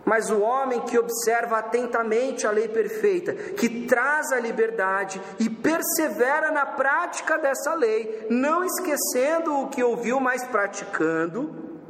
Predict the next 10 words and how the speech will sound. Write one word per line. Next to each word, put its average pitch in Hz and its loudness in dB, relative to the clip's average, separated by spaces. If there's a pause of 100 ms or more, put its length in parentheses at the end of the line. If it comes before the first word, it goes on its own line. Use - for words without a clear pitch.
(340)
será - -2
feliz 160 0 (400)
ou, - 0 (600)
traduzindo 123 -2
melhor, 127 -2 (760)
será 175 2
bem-aventurado 208 0 (420)
naquilo 196 0
que - -10
fizer. - -6